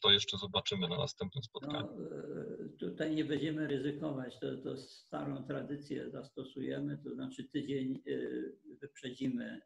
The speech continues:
Speaker 2: e,
Speaker 1: Mhm.
Speaker 2: kalendarz, e, w grudniu. Natomiast, e, listopad, ja bardzo proszę wszystkich o, e, e,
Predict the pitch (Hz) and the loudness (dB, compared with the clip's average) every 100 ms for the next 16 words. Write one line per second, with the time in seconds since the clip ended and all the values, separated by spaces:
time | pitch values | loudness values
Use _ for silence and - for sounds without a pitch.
0 | - 127 127 - 110 131 131 135 - - | -12 -10 -8 2 6 10 8 6 -8 -14
1 | - - - - - - - 127 107 - | -16 -18 -16 -16 -18 -20 -12 -10 -8 -8
2 | - _ _ - - _ _ 131 131 147 | -10 _ _ -20 -20 _ _ -12 -6 -2
3 | 156 143 - - 139 139 - - - - | 0 0 -2 -4 -2 -2 -4 -4 -4 -4
4 | 131 - - 165 - 147 143 - _ _ | -2 -2 -2 -4 -2 -4 -4 -10 _ _
5 | _ - 139 131 151 147 147 143 147 147 | _ -10 -6 -2 -2 0 0 0 0 -2
6 | - 127 - 143 - 196 170 - - 147 | -2 -6 -4 -8 -6 -8 -8 -8 -4 -2
7 | - - - 71 69 - - _ _ _ | -2 -4 -4 -2 -2 -2 -6 _ _ _
8 | _ 139 127 127 | _ -6 -6 -6